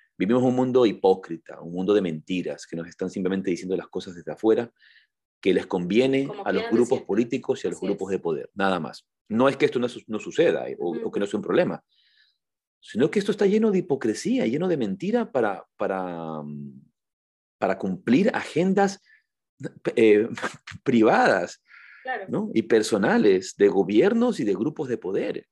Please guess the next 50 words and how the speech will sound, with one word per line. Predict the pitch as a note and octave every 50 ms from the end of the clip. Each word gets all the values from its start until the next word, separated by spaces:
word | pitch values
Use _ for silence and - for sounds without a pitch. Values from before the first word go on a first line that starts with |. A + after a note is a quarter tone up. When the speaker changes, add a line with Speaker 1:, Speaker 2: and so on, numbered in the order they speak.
| _
Speaker 1:
Cuando | - - A2 G2+ F#2+ F2 G2 F#2+
Speaker 2:
porque | F#2+ F2 -
tantos | - - - - - - -
Speaker 1:
hay | B2+ E3+ -
Speaker 2:
países | - A#3 - C4 B3
viven | A#3+ A3+ A#3 A#3+ B3
en | A#3+ A#3+
conflictos | - G3+ G3 G3 G#3+ G#3+ - - E3+
Speaker 1:
es-, | -
Speaker 2:
hace | G#3 F#3+ - F#3 F#3
mil | G3 G3+ A3
años | A#3 A#3+ A3 G#3+ A3 A#3 A3+
y | - -
nadie | - - G#3 G3+ G#3
Speaker 1:
y | G#3+ F3
Speaker 2:
les | F#3+
está | F3+
Speaker 1:
están | - - F#3+ G3
en | A3
Speaker 2:
parando | C#4 B3 -
Speaker 1:
conflicto | F#3 D#3 - A3+ A3+ - A#3+
Speaker 2:
bola. | -
Speaker 1:
constante | - - - G#3+ A#3+ A#3+ - G3+
y |
Speaker 2:
Así | D#3+ C#3 C3
Speaker 1:
en | C3+
guerras | F#3 A3 B3 G#3+
Speaker 2:
es. | -
Speaker 1:
constantes | D3+ C#3 - - A#3 A3+ -
y | F3+ E3
en | D3+ C#3
bo-, | B2+ B2+ A2 C#3+ C3+ C3+
bombardeos | - D#3 D3+ C3 B2 B2 F#3 A#3+ - -
constantes. | - D3 C3+ - - C#4+ A#3 F#3+ B2 A2 - - _ _ _ _ _ - - - _ _ _ _
Pero | D3 D3 D3+ D3+
¿quieres | - - C#4 E4 C#4 - -
tú | - - -
solucionar | - B3+ A3 G#3 - E3 E3 G3+ A3
los | A#3+ G3
bombardeos? | F3+ F3 D3+ C3+ C3 B2 B2 - A#3 G#3+ F3 -
¿Quieres | - G3+ A#3+ B3+ -
tú | - A#3+
solucionar | - A#3+ G3+ G3+ D#3+ F3 F#3+ G3+
esos | G#3 - F#3
conflictos? | - D3 C#3+ C#3 - A3+ A#3+ F#3+ A#3+ G#3+ -
Empieza | B2 B2 A#2+ A#2+ - D3 D3+ E3 E3+ E3 E3+ E3 D#3+ D#3+
solucionando | D3+ - C#3 B2 A2+ A2+ - A#2+ G#2+ C3 D3+ C#3+ C3+ B2+ -
tu | - D3+ D3+ D3+ D3
conflicto. | - - C3 A#2+ A#2+ - - D3+ D#3 E3 D#3+ _ - A#2 G2 F#2 - _ _ _
Speaker 2:
Claro. | _ G3 F#3 -